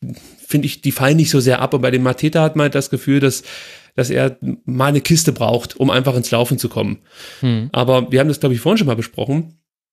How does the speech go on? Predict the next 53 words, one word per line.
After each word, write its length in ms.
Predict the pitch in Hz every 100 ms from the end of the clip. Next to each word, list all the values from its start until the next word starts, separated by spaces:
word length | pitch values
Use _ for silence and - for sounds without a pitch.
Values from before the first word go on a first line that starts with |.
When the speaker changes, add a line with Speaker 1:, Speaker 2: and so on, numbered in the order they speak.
| - -
Speaker 1:
Oder 120 | 120 113
ich 80 |
weiß 160 | 113 143
nicht, 100 | 131
ob 80 | 113
ich's 80 | 113
woanders 400 | - 190 160 -
gehört 260 | 113 120
habe. 260 | 120 120 196
<laughs> 400 | - 185 - -
Auf 180 | 175 202
jeden 180 | 180
Fall 180 | 156 151
kommt 200 | 151 180
mir 100 | 160
das 100 | 156
grad 160 | 160 147
so 120 | 131
vor, 160 | 180 214
als 100 | 160
hätten 180 | 147
wir 100 | 139
es 60 | 127
schon 140 | -
besprochen. 480 | 123 120 131 139 180 - - - -
Und 120 | 143
zwar, 240 | 151 156 156 - -
wenn's 180 | 160 175
halt 160 | 170
dann 220 | 156 151
nicht 460 | - - 131 185 -
klappt 180 | 170 170
mit 140 | 156
dem 100 | 135
eigenen 380 | - 208 170 131
Tor, 140 | 143
dann 120 | 143 143
ist 80 |
es 140 | 165 156
wichtig, 240 | 190 -
dass 160 | 185 175
du 80 | 180
hinten 160 | -
keins 240 | - 180 -
bekommst, 340 | 151 190 143
so 80 | 143
dass 160 | 143
du 60 | 156
das 100 | 151
Spiel 300 | - 214 160
halt 180 | 123 127
nicht 140 | 117
verlierst. 480 | 123 113 104 104